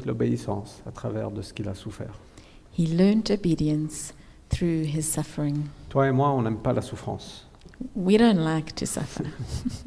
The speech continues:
Speaker 1: <laughs> Mais Jésus a appris l'obéissance à travers de ce qu'il a souffert.
Speaker 2: But Jesus learned obedience through his suffering.
Speaker 1: Il avait des émotions humaines.
Speaker 2: He had human emotions.
Speaker 1: Son âme était troublée.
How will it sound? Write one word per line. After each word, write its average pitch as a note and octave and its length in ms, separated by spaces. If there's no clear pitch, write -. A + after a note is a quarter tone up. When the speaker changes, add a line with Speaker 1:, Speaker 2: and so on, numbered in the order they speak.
Speaker 1:
<laughs> - 760
Mais A2+ 120
Jésus B2+ 360
a A#2+ 80
appris A#2 240
l'obéissance A#2 680
à G#2+ 40
travers G#2 380
de G2+ 100
ce F#2+ 120
qu'il - 120
a F#2+ 60
souffert. - 360
Speaker 2:
But E3+ 180
Jesus E3+ 480
learned D#3+ 300
obedience - 640
through D#3+ 260
his D#3 60
suffering. D3+ 520
Speaker 1:
Il B2+ 120
avait C#3 260
des C3+ 220
émotions C3 420
humaines. A2+ 460
Speaker 2:
He F#3+ 160
had F3+ 200
human F#3+ 300
emotions. F#3 880
Speaker 1:
Son C#3 300
âme D3+ 440
était B2 220
troublée. A#2 440